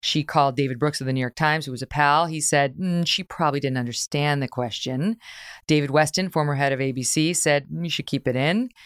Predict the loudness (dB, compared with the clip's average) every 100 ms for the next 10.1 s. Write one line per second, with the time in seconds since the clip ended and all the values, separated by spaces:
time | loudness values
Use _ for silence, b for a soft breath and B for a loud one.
0 | B B -6 -2 2 2 2 0 2 4
1 | 4 2 -2 -6 -4 -2 0 2 2 2
2 | 2 -2 0 0 0 -4 -2 2 2 2
3 | -2 0 2 0 -4 -6 -6 -8 -4 0
4 | 0 -2 -4 -2 -2 -2 -2 -2 -4 -6
5 | B B -4 -2 2 2 2 0 0 0
6 | -2 0 0 0 -2 0 -2 -2 -6 -2
7 | -2 -2 0 0 0 _ -6 -6 -4 -2
8 | 0 2 0 -2 -6 -10 -10 -8 -2 2
9 | 4 2 -4 -18 _ _ _ -2 0 0